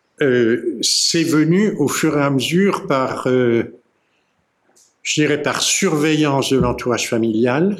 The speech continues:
qui m'a contraint à me brider, à ne m'autoriser aucune fantaisie, euh,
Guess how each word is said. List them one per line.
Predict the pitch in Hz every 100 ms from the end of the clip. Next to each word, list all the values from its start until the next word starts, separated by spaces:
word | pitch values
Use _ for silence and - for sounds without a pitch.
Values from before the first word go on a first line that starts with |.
| - _ - _
qui | - 131
m'a | 127
contraint | 120 139 127 - - 131 113 - _ _ _ _ _ _ _
à | 120
me | 120
brider, | 110 113 120 113 127 185 - _ _ _ _ _ _ _
à | 139
ne | 143
m'autoriser | 147 151 147 156 143 123 135 131 - -
aucune | 165 165 - - 175 165 127 127 123 117 117
fantaisie, | 110 156 139 143 123 110 131 - - _ _ _ _ _ _ _ _ _ _ _ _ -
euh, | 143 131 127 127 123 123 120 120 120 120